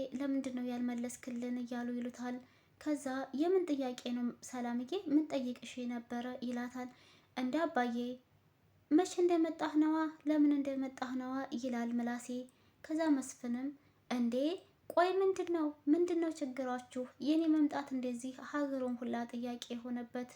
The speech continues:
ይላል መስፍን። ከዛ መስፍንም «እናታችሁም ለምን መጣህ፣ እንዴት መጣህ፣ ለምን ሳትነግረኝ መጣህ ብላ አገር ይያዝ እያለች ነበረ። አሁን ደግሞ እናንተ ለምን መጣህ፣ እንዴት መጣህ እያላችሁ እየጠየቃችሁኝ ነው»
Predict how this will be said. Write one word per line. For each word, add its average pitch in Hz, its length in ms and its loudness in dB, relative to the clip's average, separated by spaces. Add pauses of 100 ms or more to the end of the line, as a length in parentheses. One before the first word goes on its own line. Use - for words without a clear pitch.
(140)
ይላል 247 400 -4
መስፍን። 247 460 -6 (500)
ከዛ 339 300 0
መስፍንም 254 640 -2 (140)
«እናታችሁም 294 880 2 (160)
ለምን 294 340 4
መጣህ፣ 240 420 -4
እንዴት 254 340 -6
መጣህ፣ 240 420 -6 (140)
ለምን 311 260 6
ሳትነግረኝ 247 600 -6
መጣህ 240 340 -6
ብላ 247 160 -4 (160)
አገር 247 300 -4
ይያዝ 233 300 -2
እያለች 240 420 -4
ነበረ። 240 340 -6 (520)
አሁን 330 260 0
ደግሞ 277 260 2
እናንተ 240 380 -2 (240)
ለምን 277 340 2
መጣህ፣ 233 320 -4
እንዴት 240 300 -4
መጣህ 240 300 -8
እያላችሁ 247 580 -4 (100)
እየጠየቃችሁኝ 247 920 -6
ነው» 247 160 -4